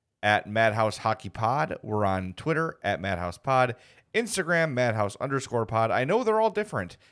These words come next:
I know it's very frustrating, but there's another Madhouse podcast that's like prank phone calls or something, and I don't know if it's even active anymore, but I can't get in contact with these people to get the handle to match, so I'm really sorry about that.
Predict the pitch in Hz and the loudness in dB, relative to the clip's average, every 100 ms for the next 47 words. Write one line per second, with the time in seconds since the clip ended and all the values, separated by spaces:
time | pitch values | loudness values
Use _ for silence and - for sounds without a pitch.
0 | - 107 127 139 113 135 127 147 143 131 | -8 0 2 2 0 0 0 0 -2 0
1 | 98 90 98 131 143 131 131 180 185 156 | -2 -2 -2 2 2 2 4 4 4 4
2 | 151 139 131 - 123 143 - 110 - 98 | 4 4 2 2 2 2 2 -2 -2 -4
3 | 101 87 - 110 127 - 113 135 139 147 | -6 -6 -4 -2 -2 -2 -4 -2 -2 -2
4 | 131 131 156 156 151 156 - - - _ | -4 -6 -6 -4 -6 -6 -14 -20 -20 _
5 | _ 110 113 117 131 117 131 113 101 135 | _ -2 2 4 4 4 2 2 0 0
6 | 113 107 127 131 139 139 135 139 131 120 | 2 2 2 2 2 2 2 2 4 4
7 | 110 101 - 147 143 135 113 113 127 131 | 4 2 0 0 0 -2 -2 0 0 2
8 | 123 113 110 104 - 107 104 95 - - | 0 -2 -4 -4 -4 -6 -6 -4 -4 0
9 | 110 104 90 _ _ _ - - 151 147 | 2 2 0 _ _ _ -8 0 2 4
10 | 131 - 117 117 104 - - 113 113 131 | 0 0 2 4 4 0 0 0 4 4
11 | 120 - 110 107 104 98 104 104 | 2 2 2 2 0 2 2 2